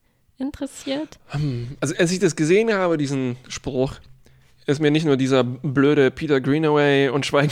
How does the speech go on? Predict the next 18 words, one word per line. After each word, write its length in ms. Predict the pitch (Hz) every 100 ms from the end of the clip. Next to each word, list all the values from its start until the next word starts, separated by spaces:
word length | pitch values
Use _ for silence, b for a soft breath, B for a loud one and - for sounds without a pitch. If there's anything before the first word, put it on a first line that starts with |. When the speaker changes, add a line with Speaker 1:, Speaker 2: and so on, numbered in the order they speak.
| 139
Speaker 2:
der 100 | 165
Lämmer 420 | - 233 - -
<laughs> 140 | -
Witz 200 | 170 156
eingefallen. 580 | 180 175 185 185 180 277 B B B B
Speaker 1:
Was 200 | 220 262 175
Speaker 2:
Ähm, 120 | 165 175
Speaker 1:
ist 440 | - - - -
das 240 | 254 311 -
für 80 |
ein 120 | 302 302
Witz? 320 | 339 - - B B B B
Speaker 2:
ja, 140 | - 151
äh, 220 | - 156 139
The 80 |
Cook, 280 | 139 170 -
The 60 | 160
Thief, 380 | - 170 165